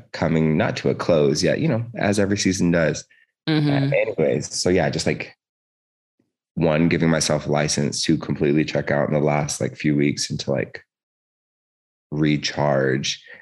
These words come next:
Speaker 1: to get
Speaker 2: Mm-hmm.
Speaker 1: ready for, like, this, like, next,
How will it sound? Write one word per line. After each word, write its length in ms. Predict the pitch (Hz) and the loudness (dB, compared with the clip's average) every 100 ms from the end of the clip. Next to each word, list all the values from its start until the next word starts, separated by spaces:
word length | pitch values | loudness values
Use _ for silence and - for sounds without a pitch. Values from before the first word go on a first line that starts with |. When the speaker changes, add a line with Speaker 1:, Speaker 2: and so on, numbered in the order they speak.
| _ _ | _ _
Speaker 1:
to 180 | - 156 | 0 2
get 180 | - 135 | 4 2
Speaker 2:
Mm-hmm. 100 | 135 | 0
Speaker 1:
ready 280 | - - - | -2 -8 -2
for, 140 | 69 | 0
like, 380 | 65 64 - - | 2 0 -4 -6
this, 280 | - - - | -6 -4 -4
like, 500 | 57 - - - - _ _ _ _ _ _ _ _ _ - | -4 -4 -10 -18 -18 _ _ _ _ _ _ _ _ _ -6
next, 680 | - 78 - - - - | -2 0 0 -4 -6 -8